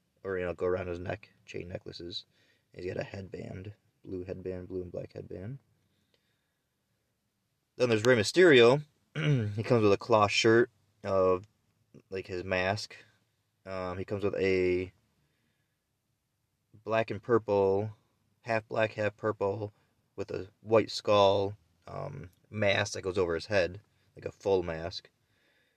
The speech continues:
And then his attire is half, his pants are half black,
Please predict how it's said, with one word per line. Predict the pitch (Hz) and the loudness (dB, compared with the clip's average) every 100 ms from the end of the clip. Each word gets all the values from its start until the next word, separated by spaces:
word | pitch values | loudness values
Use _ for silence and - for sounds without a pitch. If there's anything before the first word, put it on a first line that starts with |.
| _ | _
And | - | -14
then | 90 92 | -8 -2
his | 123 | 0
attire | 113 - 90 90 90 | 0 0 2 4 2
is | 90 87 - - _ _ _ _ _ _ _ _ _ _ - | 0 -2 -6 -12 _ _ _ _ _ _ _ _ _ _ -8
half, | 107 107 - - - | -6 -6 -10 -20 -12
his | 101 95 | -10 -10
pants | - 110 110 101 | -2 0 0 -2
are | |
half | 98 98 101 | 0 0 0
black, | 101 95 98 107 | 0 2 2 -2